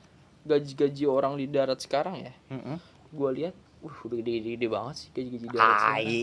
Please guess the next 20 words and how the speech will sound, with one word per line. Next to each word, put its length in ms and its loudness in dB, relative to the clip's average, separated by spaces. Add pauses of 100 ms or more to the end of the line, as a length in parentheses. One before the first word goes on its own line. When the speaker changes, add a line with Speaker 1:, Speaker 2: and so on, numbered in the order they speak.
(500)
Speaker 1:
Serius, 480 -2
Speaker 2:
Mana 240 0
Speaker 1:
kan? 100 4 (220)
Speaker 2:
ada? 120 -4
Speaker 1:
U 80 10
M 140 8
R 140 6
semakin 340 0
lama 160 6
semakin 320 -6
naik 320 0
di, 160 -10
di 140 -10
sini. 300 -12 (600)
Bisa 260 -4
lu 180 0
bisa 240 -2
sebulan 340 -2
dapat 260 0
tujuh 220 -8